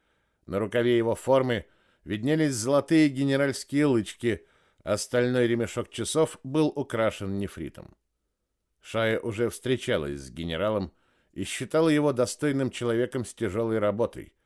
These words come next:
который давным-давно обменял свой статус в горном клане на карьеру в маленькой и недооцененной киконской армии. "На этой неделе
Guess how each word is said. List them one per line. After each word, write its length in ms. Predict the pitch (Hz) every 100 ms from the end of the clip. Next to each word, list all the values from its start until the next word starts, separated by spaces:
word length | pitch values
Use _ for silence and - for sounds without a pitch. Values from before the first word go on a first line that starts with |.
| _ _ _
который 380 | - 95 143 139
давным-давно 920 | 127 127 156 175 147 151 139 143 120
обменял 580 | 104 98 98 107 117 110
свой 280 | - 101 104
статус 600 | - - 110 95 - -
в 140 | 87
горном 400 | 82 113 104 104
клане 480 | 85 104 120 113 98 - _ _ _
на 160 | - 95
карьеру 520 | 104 113 110 123 117
в 40 | 110
маленькой 800 | 107 131 135 123 - 127 107 - _ _
и 120 | 147
недооцененной 1080 | 156 151 139 131 123 131 117 123 113 113 107
киконской 760 | - 92 110 98 - 101 90 -
армии. 500 | 104 87 60 - _ _ _ _ _ _ _ _ _ _ _ _ _ _ _ _ _
"На 180 | - 101
этой 520 | 120 143 - 127 127
неделе 640 | 135 131 143 156 151 117